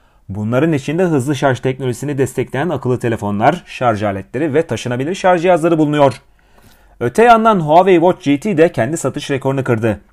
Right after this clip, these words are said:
Ekim ayında ilk kez piyasaya çıkan cihaz iki milyon aşkın satmayı başardı.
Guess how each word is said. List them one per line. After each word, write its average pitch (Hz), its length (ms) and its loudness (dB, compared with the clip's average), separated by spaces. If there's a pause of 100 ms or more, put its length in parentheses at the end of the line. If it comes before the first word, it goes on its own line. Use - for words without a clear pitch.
(200)
Ekim 113 280 -2
ayında 127 280 2
ilk 165 200 4
kez 120 240 -2
piyasaya 135 340 -2
çıkan 107 300 -6
cihaz 117 500 -2
iki 135 220 -6
milyon 117 240 -2
aşkın 110 300 -8
satmayı 135 400 -2
başardı. 156 520 0